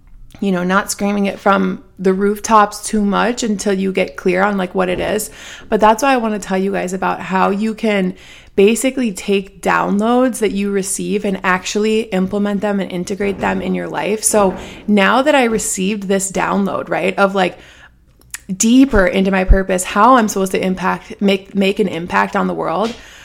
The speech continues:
I want to do something with this download, right? Because sometimes we receive downloads and then it's just like, we write it down and then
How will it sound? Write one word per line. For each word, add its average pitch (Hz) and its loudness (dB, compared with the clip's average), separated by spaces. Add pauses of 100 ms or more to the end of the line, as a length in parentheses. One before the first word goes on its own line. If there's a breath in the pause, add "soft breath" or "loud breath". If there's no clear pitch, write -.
(340 loud breath)
I 214 8
want 202 -2
to 247 0
do 247 4
something 226 4
with 190 -2
this 196 -2
download, 175 0
right? 185 -2
Because 262 0
sometimes 302 2
we 254 0
receive 214 -4
downloads 214 0 (360 loud breath)
and 220 6
then 208 6
it's 208 0
just 208 0
like, 180 2
we 202 2
write 190 4
it 185 -4
down 220 6 (160)
and 208 4
then 185 0